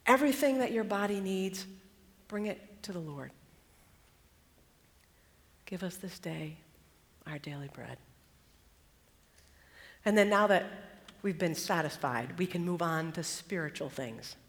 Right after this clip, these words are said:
So he does the first thing. First, let's have a snack. Now we're gonna talk about forgiveness. Right? Jesus, by the way, God does this throughout Scripture. Food, very important in Scripture.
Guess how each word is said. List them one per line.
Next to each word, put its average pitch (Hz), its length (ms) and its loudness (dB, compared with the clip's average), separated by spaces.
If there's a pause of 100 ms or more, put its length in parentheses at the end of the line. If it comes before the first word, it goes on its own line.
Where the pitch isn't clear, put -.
(140)
So 196 140 0
he 190 40 4
does 190 140 4
the 180 60 -6
first 196 180 0
thing. 175 160 2 (380)
First, 185 240 0
let's 196 140 2
have 202 120 6
a 220 40 -2
snack. 185 340 6 (1700)
Now 156 240 8
we're 165 60 6
gonna 170 160 4
talk 156 240 -2
about 165 180 0
forgiveness. 160 640 -6 (1120)
Right? 165 280 8 (1160)
Jesus, 294 380 8
by 240 320 12
the 277 60 12
way, 233 200 12 (320)
God 247 220 10
does 262 200 10
this 269 200 4
throughout 226 300 10
Scripture. 311 480 4 (100)
Food, 269 460 4
very 262 480 12
important 285 380 8
in 202 60 2
Scripture. 175 460 0